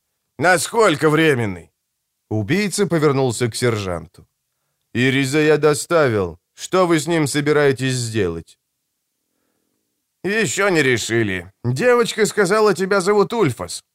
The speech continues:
Это правда? Генобакское баргасское имя? Был ведь, кажется, один военный вождь, которого так звали. Его убили еще в Чернопесьем лесу».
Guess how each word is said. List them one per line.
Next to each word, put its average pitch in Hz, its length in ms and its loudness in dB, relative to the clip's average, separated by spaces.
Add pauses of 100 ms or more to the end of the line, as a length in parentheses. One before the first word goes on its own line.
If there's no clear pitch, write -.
Это 113 240 -2
правда? 160 500 -2 (400)
Генобакское 135 760 2
баргасское 151 800 0
имя? 110 300 -6 (320)
Был 175 260 0
ведь, 139 180 -4
кажется, 143 460 0
один 151 220 -2
военный 147 400 0
вождь, 170 300 -4
которого 117 400 0
так 110 180 -2
звали. 107 420 0 (360)
Его 196 280 2
убили 220 300 -2
еще 120 400 0
в 82 100 -18
Чернопесьем 151 720 -2
лесу». 151 440 -6